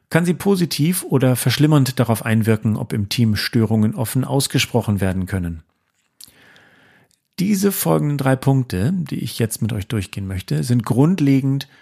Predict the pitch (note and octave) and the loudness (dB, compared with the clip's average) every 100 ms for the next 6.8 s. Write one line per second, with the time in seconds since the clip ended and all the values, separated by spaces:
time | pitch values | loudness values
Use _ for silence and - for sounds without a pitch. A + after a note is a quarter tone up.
0 | _ - - - A#2+ - B2 A#2+ - G#2+ | _ -10 -8 -4 -4 2 2 2 0 0
1 | G#2+ - - G#2 G2 G2+ G#2 - G2+ - | 0 -2 -4 -2 -2 -4 -6 -4 -4 -4
2 | A2 G2 F2 - - - - - _ - | 0 0 0 -6 -20 -20 -20 -20 _ 2
3 | A#2+ A2+ G#2 - - G2+ G#2+ C#3+ - - | 4 4 0 -8 -4 0 2 0 -2 -2
4 | A2 D3 - - D3+ E3 E3+ D3 C3 C3 | 0 0 -2 -4 0 0 0 2 4 4
5 | C#3 - - - D3+ D#3 C3+ G#2+ G2+ G2+ | 2 -2 -8 -2 -2 0 2 2 2 -4
6 | F#2 - B2 G2+ - - - - | -4 -6 -8 -10 -12 -16 -16 -20